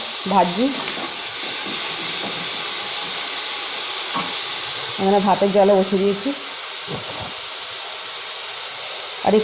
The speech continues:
কাঠটা না দিলে না, খুব হাওয়া আসে, আমি এই কাঠটা পেছনে দিয়ে রেখেছি, যাতে হাওয়াটা কম লাগে, মানে গ্যাসে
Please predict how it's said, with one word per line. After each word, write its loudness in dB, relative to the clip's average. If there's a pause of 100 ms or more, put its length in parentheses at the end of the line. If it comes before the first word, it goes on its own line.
কাঠটা 6
না 8
দিলে 6
না, 6
খুব 2 (100)
হাওয়া 8
আসে, 2 (560)
আমি 4
এই 4
কাঠটা 4
পেছনে 4
দিয়ে 4
রেখেছি, 2 (760)
যাতে 0
হাওয়াটা 6
কম 4
লাগে, 2 (140)
মানে 0
গ্যাসে 2